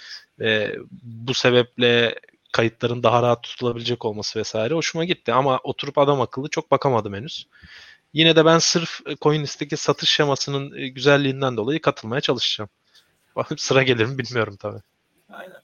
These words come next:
Speaker 2: Ba-, yani şimdi burada geçen söylemedim diye kızdılar ama benim de o an aklıma geldi. Hatta o gün biz Barış'la şeydeydik. Barış, işte Pistos'u falan hep birlikte toplantıdaydık diyeyim ben. Sohbetteydik. Kulaklıkta ama hep birlikte giriyorduk, muhabbet ediyorduk bir yandan da.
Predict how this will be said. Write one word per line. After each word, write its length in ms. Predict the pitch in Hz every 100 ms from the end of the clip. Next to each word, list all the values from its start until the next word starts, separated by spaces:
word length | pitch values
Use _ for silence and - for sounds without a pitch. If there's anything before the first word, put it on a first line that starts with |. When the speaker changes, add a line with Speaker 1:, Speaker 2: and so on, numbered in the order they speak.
| -
Speaker 2:
Ba-, 200 | 190 185
yani 380 | 190 180 180 180 - - - - _
şimdi 300 | - 214 214
burada 400 | 226 233 220 202 196 -
geçen 340 | - 190 220 220
söylemedim 460 | 220 214 220 214
diye 120 | 208 208
kızdılar 580 | 202 180 208 247 - - _ -
ama 120 | 196
benim 200 | 214 220
de 60 | 214
o 80 |
an 100 | 208
aklıma 320 | 185 147 147 139
geldi. 240 | 131 139
Hatta 400 | 151 156 170 165
o 240 | 180 185
gün 220 | 180 180 180
biz 180 | 170
Barış'la 520 | 170 180 - 190 - 156
şeydeydik. 640 | 170 160 165 139 - _ _
Barış, 540 | 160 156 135 - - _
işte 300 | - - 151
Pistos'u 480 | 175 170 165 147 151
falan 240 | 165 180
hep 180 | 175 175
birlikte 260 | 156 156 165
toplantıdaydık 760 | 165 165 156 - 165 143 - - _ _ _ _
diyeyim 260 | 147 139 139
ben. 220 | 143 143 -
Sohbetteydik. 800 | - 160 156 156 - 147 - - - _
Kulaklıkta 540 | 160 147 147 147 - 165
ama 180 | 175 160
hep 160 | 160
birlikte 320 | 147 139 -
giriyorduk, 440 | 156 151 147 156 156
muhabbet 340 | 147 143 147
ediyorduk 400 | 139 127 - _
bir 60 | 156
yandan 360 | 143 135 127
da. 200 | 170 196